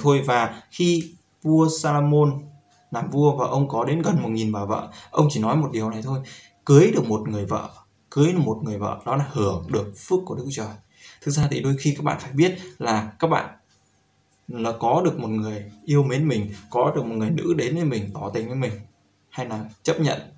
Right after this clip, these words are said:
cưới mình làm chồng, thì đó là nguồn phước của Đức Chúa Trời. Và cái điều này ông Salomon muốn nhấn mạnh rằng, ông Salomon muốn nhấn rằng, muốn nhấn rằng, à, chúng ta không nên lấy nhiều vợ.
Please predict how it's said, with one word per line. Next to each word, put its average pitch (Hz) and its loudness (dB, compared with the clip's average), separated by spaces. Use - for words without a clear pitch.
cưới 139 4
mình 131 2
làm 104 -4
chồng, 110 -4
thì 113 0
đó 117 2
là 107 2
nguồn 104 0
phước 185 0
của 143 -10
Đức 123 -8
Chúa 139 -8
Trời. 104 -12
Và 147 4
cái 214 6
điều 160 12
này 143 4
ông 160 2
Salomon 160 2
muốn 143 0
nhấn 156 0
mạnh 139 -4
rằng, 104 -8
ông 135 -4
Salomon 131 -4
muốn 127 -6
nhấn 147 -2
rằng, 139 -6
muốn 139 4
nhấn 156 4
rằng, 117 -2
à, 104 -4
chúng 160 0
ta 151 4
không 165 4
nên 151 6
lấy 139 4
nhiều 147 0
vợ. - -2